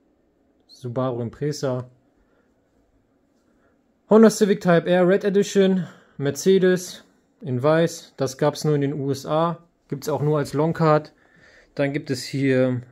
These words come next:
Audi Quattro Zamac, nochmal Zamac, Zamac, Zamac, Zamac, alles aus dem Master Case. Honda S zweitausend, auch Zamac. Die goldene Ente war ein Treasure Hunt.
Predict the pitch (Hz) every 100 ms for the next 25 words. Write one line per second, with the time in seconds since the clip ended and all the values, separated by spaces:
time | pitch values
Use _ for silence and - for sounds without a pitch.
0 | - - 151 147 143 143 151 156 139 127
1 | 120 165 175 175 175 - _ _ _ _
2 | _ _ _ _ - 135 147 147 131 139
3 | 135 135 131 - - _ _ _ _ -
4 | 127 131 127 123 123 - 110 123 113 110
5 | 113 135 175 175 170 165 131 127 120 123
6 | 135 156 156 131 143 135 131 _ _ -
7 | _ - 143 147 143 131 - 123 117 165
8 | 165 147 151 160 147 147 147 143 143 143
9 | - - _ _ _ _ _ _ _ -
10 | - - - _ _ _ _ _ _ _
11 | _ _ _ _ _ _ _ _ _ _
12 | _ _ _ _ _ _ _ _ _ -
13 | 123 131 135 131 143 151 147 127 127 120
14 | 117 165 151 156 147 151 151 -